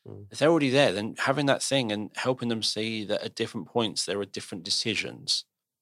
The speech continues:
Speaker 1: Uh, very much so. I mean, look, let, let's, let's, some people will be listening now saying, "Oh, this is just," as they're, they're kind of, they're, they're getting away with it and you're, you're just not being an, an, the adult in this situation. See, the, the thing is,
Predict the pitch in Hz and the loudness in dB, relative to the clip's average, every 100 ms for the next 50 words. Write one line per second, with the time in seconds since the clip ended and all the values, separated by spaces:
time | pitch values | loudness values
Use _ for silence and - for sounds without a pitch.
0 | - 156 180 170 165 - - - 147 165 | -2 4 6 6 6 4 4 4 4 6
1 | 170 120 - 160 - 165 - - 147 - | 6 6 4 0 2 0 2 2 2 2
2 | - - 139 127 127 - 107 107 117 - | 0 2 4 4 0 -2 -2 0 0 2
3 | 104 104 101 - 98 95 101 101 95 98 | 2 2 4 6 6 6 6 2 2 2
4 | - 87 - - - - - 87 101 98 | 2 2 2 0 0 2 2 2 2 4
5 | 101 98 - 110 101 92 _ _ _ _ | 6 4 4 6 6 2 _ _ _ _
6 | - 110 101 - 110 110 113 107 101 101 | -4 0 2 4 6 8 8 6 4 8
7 | 117 117 101 92 98 95 98 104 107 107 | 8 8 2 0 -2 -2 -4 0 2 0
8 | _ _ - 104 120 117 113 - 113 101 | _ _ -8 -2 0 4 4 4 2 2
9 | 98 98 95 104 98 98 104 92 101 113 | 4 2 2 0 2 4 4 6 10 10
10 | 110 - 101 101 98 - - - 107 107 | 8 0 -2 0 0 0 0 2 6 6
11 | 107 104 104 160 151 160 _ - - - | 6 4 4 6 4 2 _ -10 -10 -14
12 | _ 156 - 247 202 123 104 | _ -2 4 8 8 6 4